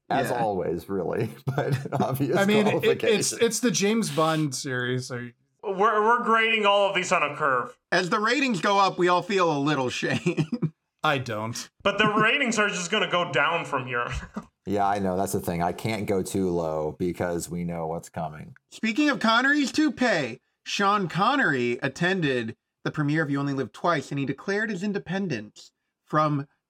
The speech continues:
Speaker 2: the Broccoli's and the Saltzmans by not wearing a toupee, so he was bald, and he had a big beard and mustache, and I think he had a ponytail, too, even. And everyone's like, "What the f-?"
Speaker 1: Whoa, so he was full Highlander.
Speaker 2: Yeah, he was full Highlander. And everyone's like, "This isn't James Bond.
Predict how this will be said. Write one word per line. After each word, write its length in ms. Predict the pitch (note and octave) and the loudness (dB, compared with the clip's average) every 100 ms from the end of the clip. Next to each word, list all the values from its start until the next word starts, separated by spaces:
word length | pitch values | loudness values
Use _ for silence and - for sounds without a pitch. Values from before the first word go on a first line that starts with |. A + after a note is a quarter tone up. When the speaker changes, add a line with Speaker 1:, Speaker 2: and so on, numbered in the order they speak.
| _ | _
Speaker 2:
the 80 | E3 | -4
Broccoli's 640 | D3+ D3 D#3 - C#3+ B2 | 0 2 2 0 -4 -2
and 120 | C3 C3 | -4 -6
the 60 | |
Saltzmans 760 | - C#3+ D#3 - C3 A2+ G#2+ - | -2 -2 -2 -6 -6 -6 -8 -4
by 140 | C3 C3 | -2 2
not 240 | D3 C#4 | 2 2
wearing 220 | C#4 C#4 | 2 2
a 40 | C4+ | 2
toupee, 420 | C4 G3 F3+ E3 | 0 2 2 2
so 120 | E3+ | 2
he 80 | D#3 | 2
was 140 | C3 | 2
bald, 420 | B2 E3+ F3+ G#3+ | 2 4 4 2
and 140 | G3 D#3+ | 0 0
he 60 | |
had 100 | D#3 | 0
a 40 | C3+ | 0
big 240 | E3+ F3 | 0 0
beard 420 | F3+ D#3+ D3 C#3+ - - | 2 2 2 -2 -8 -12
and 140 | - C#3+ | -4 0
mustache, 540 | C#3 - D3+ D3+ - - _ - | 0 0 -2 -2 -6 -14 _ -4
and 160 | C3+ C#3 | -2 0
I 60 | |
think 160 | D3 D3+ | 0 0
he 80 | D#3 | 0
had 80 | |
a 40 | D3 | 0
ponytail, 640 | D#3+ D#3+ C3+ B2+ A2+ A2 - | 0 0 0 -2 -4 -8 -6
too, 280 | A#2 G#2+ A#2+ | -6 -6 -6
even. 280 | A2+ A2+ G#2+ | -6 -6 -8
And 140 | A2+ | -4
everyone's 320 | C3+ C#3 B2+ | -2 -2 -2
like, 140 | C3+ G3+ | -4 0
"What 280 | B3 F#3 | 0 2
the 120 | F3+ D#3 | 0 0
f-?" 160 | - | -2
Speaker 1:
Whoa, 920 | D#2 D#2 D#2+ F2+ F#2+ F#2 E2 D2 B1+ | -8 -4 -2 -2 0 0 0 0 -2
so 220 | - F2 E2 | -4 -4 -2
he 120 | A2 | 0
was 220 | F#2+ E2+ | -2 -4
full 340 | - A2 A#2 | -4 -2 0
Highlander. 840 | F#2 F#2+ F#2 E2 - A#1+ C#2 - - _ | -2 -2 -2 -4 -8 -10 -10 -10 -14 _
Speaker 2:
Yeah, 220 | D3+ D#3 | 0 2
he 80 | D3+ | 2
was 120 | E3 | 0
full 180 | - D#3 | 0 0
Highlander. 540 | C#3 C3+ A#2+ A2+ A#2 - _ - | 0 0 -2 -4 -8 -12 _ -2
And 80 | |
everyone's 240 | G3 A#3+ G#3 | 0 2 0
like, 200 | G3+ D#3 | -2 0
"This 200 | E4 C4+ | 0 2
isn't 320 | B3+ G#3+ F3 | 0 0 0
James 380 | F3 F3+ E3+ B2+ | 0 2 0 0
Bond. 520 | - E3 F3 G3 | 2 4 4 2